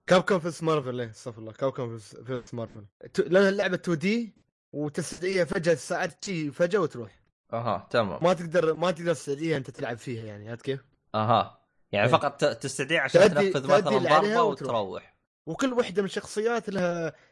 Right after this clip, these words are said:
Speaker 1: شيء معين، وحدة تبطأ، وحدة تضرب، وحدة تضرب من
Speaker 2: ط-،
Speaker 1: فوق،
Speaker 2: طيب.
Speaker 1: وحدة من تحت، يعني
Speaker 2: طيب،
Speaker 1: على
Speaker 2: نفس
Speaker 1: حسب.
Speaker 2: اللي استدعيها هذه.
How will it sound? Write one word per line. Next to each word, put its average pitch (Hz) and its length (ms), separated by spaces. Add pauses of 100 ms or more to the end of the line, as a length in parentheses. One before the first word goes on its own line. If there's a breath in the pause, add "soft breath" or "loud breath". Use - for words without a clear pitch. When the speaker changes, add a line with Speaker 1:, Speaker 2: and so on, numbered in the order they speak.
Speaker 1:
شيء 180 240
معين، 131 360
وحدة 127 260
تبطأ، 156 680
وحدة 123 260
تضرب، 165 540
وحدة 117 240
تضرب 123 240
من 117 80
Speaker 2:
ط-، - 40
Speaker 1:
فوق، 170 280
Speaker 2:
طيب. - 100
Speaker 1:
وحدة 127 200
من 120 120
تحت، 165 420
يعني 120 380
Speaker 2:
طيب، 135 100
Speaker 1:
على 139 100
Speaker 2:
نفس 185 160
Speaker 1:
حسب. 196 100
Speaker 2:
اللي 151 240
استدعيها 127 680
هذه. 107 400